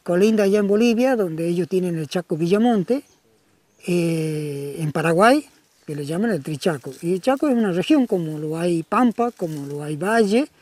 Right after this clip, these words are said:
es una región. Un puesto es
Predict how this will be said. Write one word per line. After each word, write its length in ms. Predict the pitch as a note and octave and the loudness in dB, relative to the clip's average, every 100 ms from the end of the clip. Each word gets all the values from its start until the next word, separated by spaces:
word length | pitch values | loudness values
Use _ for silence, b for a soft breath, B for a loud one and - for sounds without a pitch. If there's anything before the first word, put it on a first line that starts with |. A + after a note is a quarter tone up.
| b b b | b b b
es 140 | - F#3 | -10 -2
una 160 | G3+ | 2
región. 480 | F#3 G#3 D4+ A3+ F#3+ _ _ _ _ _ _ _ _ _ _ _ _ _ _ _ _ _ _ - | 2 2 0 -2 -4 _ _ _ _ _ _ _ _ _ _ _ _ _ _ _ _ _ _ -8
Un 180 | A3+ | -6
puesto 520 | G#3+ E4+ D4+ - C4 B3 | -2 2 2 2 2 6
es 280 | D4+ C4+ | 6 2